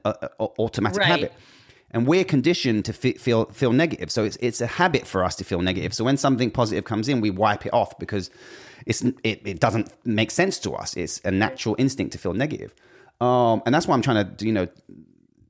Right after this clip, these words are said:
Speaker 1: bring to the, the forefront of it is work. I mean, literally, it is me waking up every day. And, and it was actually Tony Robbins who, who got me out of depression by,
Speaker 2: Mm.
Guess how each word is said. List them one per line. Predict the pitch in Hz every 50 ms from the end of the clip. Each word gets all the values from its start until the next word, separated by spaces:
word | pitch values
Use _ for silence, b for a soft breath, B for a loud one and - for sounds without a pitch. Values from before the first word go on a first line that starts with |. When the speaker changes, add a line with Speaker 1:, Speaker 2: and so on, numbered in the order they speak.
| 98 _
Speaker 1:
bring | 127 127 123
to | - 123
the, | 95 101 92
the | - - 120
forefront | - 131 147 175 - - 117 104 95 -
of | 104 101 98 95 85 - b b b b b b b b
it | - 123 - -
is | 190 175 123
work. | 110 - 120 127 117 90 - -
I | 107
mean, | 120 135 120 127
literally, | 151 113 - - 110 98 90
it | -
is | 98 120 101 95
me | 82 113 113 117 120 120
waking | 104 104 110 120 - 113 117
up | 117 -
every | 110 107 98 131 120
day. | 98 90 76 78 95 104 113 - -
And, | 98 101 101 101 98 95 98 98 - - _ _ -
and | 120 123
it | 113
was | 135 151 175
actually | 220 220 - - 127
Tony | - - 156 147 131
Robbins | 117 120 143 147 - 104 98 92 -
who, | - 113 104 - - _ _ -
who | 110 117
got | 113 131 -
me | - 113 110
out | 101
of | 82 -
depression | 104 98 - - 123 113 - 107 95 95 - - - - 101 -
by, | - 98 104 104 101 101 98 92 92 80 - 165
Speaker 2:
Mm. | 160